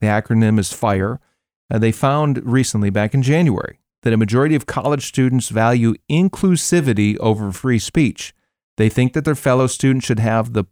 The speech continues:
their political views censored if they are hurtful or offensive to certain students, and they think that students should be excluded from extracurricular activities if they publicly express intolerant, hurtful, or offensive viewpoints.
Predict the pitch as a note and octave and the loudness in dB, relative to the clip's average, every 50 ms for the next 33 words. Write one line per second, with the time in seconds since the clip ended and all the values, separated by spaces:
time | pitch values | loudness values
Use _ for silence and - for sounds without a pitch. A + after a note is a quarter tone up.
0 | _ - A#2 A#2+ D3 F3 - - D#3 D3 C#3+ C#3+ C#3+ C3 A#2 B2+ C3 B2 A#2 - | _ -2 0 0 0 0 -2 0 0 0 0 0 0 0 0 2 2 2 0 -2
1 | - - A3+ C4+ C4+ G#3+ - - C3 A2+ A2+ A#2+ B2 - - _ _ _ _ _ | -4 -4 -2 -2 -2 -2 -2 0 0 2 2 0 -2 -4 -10 _ _ _ _ _
2 | _ _ - C3 D#3 F#3+ F3+ - D#3+ E3 E3+ D#3+ D3 D3+ D3 - - A#2+ B2 A#2+ | _ _ -4 -2 -2 -2 -2 -2 -2 -2 0 0 2 0 0 0 0 0 0 -2
3 | A#2+ - - C#3 C3 B2+ A2+ - A2 A#2 C3 D3 D3+ - - B2+ A2 A2+ - - | -4 -4 -4 -2 0 0 -2 -2 -2 0 0 0 0 0 0 0 0 0 0 -2
4 | B2 A2+ A2+ - - A2 - - A#2+ G#2 F#2 - G2 - - - D#3 D3+ C#3 D3 | -2 -4 -4 -4 -6 -6 -4 -2 -2 -4 -4 -4 -6 -6 -2 0 0 2 2 0
5 | C#3 - - _ _ _ _ - A2 C#3 E3 F#3 - F#3+ F3+ - F3+ - - - | -2 -4 -6 _ _ _ _ -2 0 2 2 2 2 0 0 0 -2 -4 -4 -4
6 | - - D3+ C#3+ D3 D3 - - - C#3+ A#2 A2+ - _ _ - A#2+ A2+ G2+ G2 | 0 0 2 2 0 -2 -4 -2 -2 -2 -2 -4 -6 _ _ 0 0 0 0 -2
7 | - - - - - E3 A#3 C4 A#3+ D#3 A#2 G2 G2 G#2 - _ - - A#2 G2 | -4 -8 -6 -2 0 2 2 2 2 2 2 0 0 -2 -6 _ -6 -4 -4 -2
8 | - - C#3+ D3+ - - E3+ D#3 - E3+ D#3+ D3 - E3 D#3 D#3 D3+ D3+ - - | -2 -4 -6 -4 -4 -4 -4 -4 -2 -4 -4 -2 -2 0 0 0 0 0 -2 -2
9 | E3+ E3 D3 C3 G2+ F#2 - - - - - _ _ _ _ _ _ _ _ _ | -2 0 0 0 -2 -2 -4 -6 -10 -14 -16 _ _ _ _ _ _ _ _ _
10 | - G#2+ G2 - - G2+ F#2+ - - - A#2 A#2+ C3+ C#3 C#3+ - - D3+ C3+ A#2+ | -4 -4 -2 0 0 -2 -2 -2 -2 -4 -2 -2 0 -2 -2 -2 -2 -2 -2 -2
11 | G#2+ - - - A#2+ G#2+ G2+ - - - - C#3+ D3+ D#3+ D3+ - D#3+ C#3 B2+ C3 | -4 -6 -8 -4 -2 0 0 -2 -4 -6 -4 -2 0 0 0 -2 -2 -2 0 0
12 | C3 B2+ B2 A2 - - G#2+ A#2+ A#2 A#2 - - - A#2 A2+ - A2+ A2+ A2+ G#2 | 0 0 0 -2 -4 -4 -4 -4 -4 -4 -6 -6 -4 -4 -2 -2 0 0 0 0
13 | G2+ - - G#2+ G2+ F#2+ - - G2+ G2 F2 F#2 F#2+ A2 A2+ G#2 - - F#2 F2 | 0 -2 -2 -2 -2 -2 -4 -4 -4 -4 -4 -2 0 0 0 0 0 -4 -8 -8
14 | - - - - - | -8 -8 -10 -10 -10